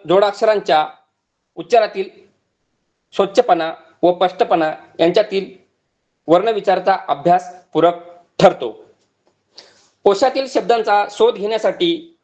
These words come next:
वर्णमालेचा उपयोग होतो. संदर्भ ग्रंथांचा आपल्याला नेहमीच उपयोग करावा लागतो,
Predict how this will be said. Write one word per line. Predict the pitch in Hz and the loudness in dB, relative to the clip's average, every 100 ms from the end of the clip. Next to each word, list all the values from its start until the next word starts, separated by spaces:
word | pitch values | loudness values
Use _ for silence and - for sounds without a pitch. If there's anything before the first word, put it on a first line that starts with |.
| _ | _
वर्णमालेचा | 143 160 185 190 151 156 175 | 0 2 2 0 -2 0 -2
उपयोग | 170 160 | 0 -4
होतो. | 139 123 117 - _ _ _ _ | -4 -6 -10 -12 _ _ _ _
संदर्भ | - 202 208 254 247 | 0 2 4 4 0
ग्रंथांचा | 220 208 220 220 202 196 190 175 - _ - | 0 0 2 0 0 2 0 0 -12 _ -6
आपल्याला | 156 214 202 202 - | 0 0 0 -4 -4
नेहमीच | 160 170 202 | 0 2 2
उपयोग | 202 175 170 | 0 0 0
करावा | 170 165 156 | 2 2 2
लागतो, | 151 - 131 123 | 0 -2 -6 -6